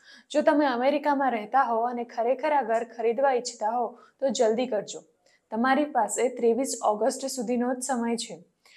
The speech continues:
સાતસો ચોવીસ સ્ક્વેર ફૂટમાં ફેલાયેલા આ ઘરમાં બે બેડરૂમ અને એક બાથરૂમ છે. આ ઘર ભલે એક ડોલરમાં મળી જતું હોય, પરંતુ તેના રિનોવેશન પાછળ સારો એવો ખર્ચ થઈ શકે છે.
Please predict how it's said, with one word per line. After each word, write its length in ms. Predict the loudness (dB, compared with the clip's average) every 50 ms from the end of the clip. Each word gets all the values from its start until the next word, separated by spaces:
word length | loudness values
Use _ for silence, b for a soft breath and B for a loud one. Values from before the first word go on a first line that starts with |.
| b b b b
સાતસો 360 | 2 2 2 2 2 0 0
ચોવીસ 400 | 2 4 6 6 6 4 2 0
સ્ક્વેર 400 | -2 -4 -4 0 0 2 2 0
ફૂટમાં 400 | -2 -4 -6 -6 -4 -2 -4 -2
ફેલાયેલા 520 | -2 0 0 0 2 2 2 2 2 2 2
આ 80 | 0
ઘરમાં 440 | 0 -2 -4 -6 -6 -4 -4 -2 0
બે 120 | 0 2
બેડરૂમ 460 | 2 0 -2 -4 -4 -4 -4 -2 -2 -4 -6
અને 220 | -6 -4 -2 -2 -4
એક 140 | -4 -2
બાથરૂમ 460 | -2 -4 -4 -4 -6 -6 -6 -4 -4 -4
છે. 280 | -6 -10 -12 -14 -16 _ _ B B B B B B B
આ 160 | 4 6 6
ઘર 260 | 6 4 2 0 0
ભલે 320 | 0 -2 -2 0 0 0 0
એક 120 | 0 0
ડોલરમાં 500 | 2 2 4 4 4 2 0 0 -2 -2
મળી 180 | -2 -4 -4 -6
જતું 320 | -6 -8 -10 -8 -8 -6
હોય, 200 | -4 -4 -4 -4 -6 B B B B B
પરંતુ 280 | -4 -4 -2 -2 -4
તેના 260 | -2 -2 -2 -2 -2 -2
રિનોવેશન 640 | -4 -4 -2 -2 0 0 0 -2 -2 -4 -6 -4
પાછળ 380 | -2 -2 -2 -2 -2 -4 -6 -6
સારો 440 | -4 -2 0 2 2 2 2 0
એવો 200 | 0 0 -2 -2
ખર્ચ 260 | -4 -4 -8 -8 -8 -8 -10 -10 -6
થઈ 100 | -6 -4
શકે 340 | -4 -4 -6 -4 -2 -2 -2
છે. 240 | -2 -4 -10 -14